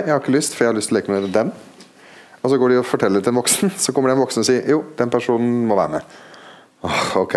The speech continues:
ikke sant? Ehm, og da blir det liksom for meg veldig enkle løsninger, der vi voksne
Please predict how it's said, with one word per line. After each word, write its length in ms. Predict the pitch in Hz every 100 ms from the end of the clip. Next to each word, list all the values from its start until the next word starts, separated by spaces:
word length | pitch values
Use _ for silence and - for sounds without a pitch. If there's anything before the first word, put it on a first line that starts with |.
| 73
ikke 160 | - 92
sant? 160 | 120 - - - - _ _ - _ - _ -
Ehm, 540 | 110 113 113 110 113 110 107 - _ _ - -
og 100 | 107
da 80 | 127
blir 140 | 123 113
det 60 | 107
liksom 200 | - 104
for 120 | 113
meg 340 | 101 104 104 - - - 98 107
veldig 220 | 98 104 98
enkle 300 | 85 87 95
løsninger, 400 | 85 - 85 95
der 80 | 90
vi 80 | 95
voksne 480 | 101 - - 82